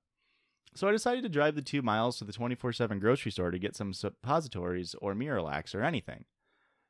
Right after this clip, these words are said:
This is all happening at three A M, so I'm like, "Okay, not many people will be there, and I can run in and out and be back home in five minutes and get some sweet relief."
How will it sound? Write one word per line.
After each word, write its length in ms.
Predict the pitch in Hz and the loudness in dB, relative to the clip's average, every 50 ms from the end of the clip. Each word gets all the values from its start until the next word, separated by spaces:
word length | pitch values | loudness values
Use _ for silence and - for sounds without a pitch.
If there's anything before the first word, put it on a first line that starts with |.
| _ _ _ _ _ _ _ _ _ _ _ | _ _ _ _ _ _ _ _ _ _ _
This 180 | 135 165 185 - | -2 0 2 4
is 80 | 170 | 6
all 160 | 175 175 165 147 | 8 8 8 8
happening 400 | 135 135 135 - 143 135 123 110 | 8 6 6 6 4 2 0 0
at 140 | 98 - | -2 -4
three 180 | - 120 131 139 | -2 0 2 4
A 40 | 135 131 117 | 4 4 4
M, 220 | 98 90 92 101 107 | 2 0 0 -2 -2
so 160 | - 120 117 | 0 0 0
I'm 120 | 113 113 | 2 2
like, 240 | 107 101 98 - - | 0 0 -2 -2 -2
"Okay, 360 | - 123 - - 71 - - 104 - | -2 -2 -2 -4 -6 -6 -8 -12 -6
not 240 | 104 104 117 147 180 | -2 0 0 0 0
many 160 | 196 214 214 | 0 0 0
people 280 | - 185 180 - 202 | 0 0 -2 -2 -4
will 100 | 220 220 | -6 -4
be 180 | 170 123 107 107 | -2 0 0 2
there, 160 | 98 110 113 110 | 2 2 2 2
and 80 | 107 | 0
I 60 | 101 | -2
can 160 | 92 - 87 85 | -4 -6 -6 -4
run 240 | 90 104 135 165 | -2 0 0 0
in 80 | 175 175 | 0 -2
and 120 | 180 175 139 | -2 -2 0
out 180 | 120 120 120 | 0 0 0
and 100 | 117 110 | 0 -2
be 140 | 98 95 95 | -4 -4 -2
back 240 | 82 92 113 135 - | 0 0 0 -2 -2
home 180 | - 139 123 110 | -4 -4 -4 -4
in 60 | 95 | -4
five 280 | - - 113 127 - | -2 0 0 0 0
minutes 240 | 120 110 104 101 92 | 0 -2 -2 -4 -6
and 120 | 95 92 95 | -6 -8 -8
get 100 | 92 - | -8 -8
some 140 | - 92 | -10 -10
sweet 320 | - - - 104 104 - - | -10 -6 -2 -2 -2 -2 -2
relief." 400 | 82 76 71 62 - - - | -4 -6 -6 -8 -12 -16 -20